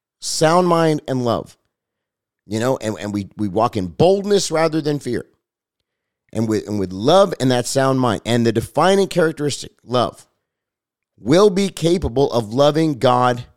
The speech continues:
and loving others. And Timothy will possess God's spirit of a sound mind. That's what he determines. He decides, "Yes, I'm going to do that."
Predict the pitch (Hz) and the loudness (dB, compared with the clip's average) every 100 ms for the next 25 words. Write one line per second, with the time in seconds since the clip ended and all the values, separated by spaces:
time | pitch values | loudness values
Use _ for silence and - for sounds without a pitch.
0 | _ 98 104 110 117 113 - 104 80 - | _ -10 -2 0 0 -2 -2 -4 -6 -12
1 | - - _ _ _ _ _ _ - 98 | -14 -16 _ _ _ _ _ _ -20 -14
2 | - 165 170 - 151 127 113 - 95 87 | -4 0 0 0 -2 -2 -2 -2 -4 -2
3 | 123 143 139 - 127 131 120 - 117 110 | 0 0 -2 -4 -2 -2 -4 -6 -2 -2
4 | 104 - _ _ _ _ - 113 110 95 | -2 -8 _ _ _ _ -6 -2 0 -4
5 | - 101 110 107 104 101 87 80 104 117 | -12 -8 -4 -2 -2 -4 -6 -4 -6 -6
6 | 120 107 107 117 98 95 117 98 80 - | -6 -8 -8 -10 -10 -10 -8 -6 -8 -8
7 | 113 113 - 104 69 - 107 104 - - | -6 -6 -2 -2 -4 -4 -2 -2 -2 -4
8 | 117 104 120 113 101 104 71 92 | -2 0 -2 -2 -6 -6 -6 -12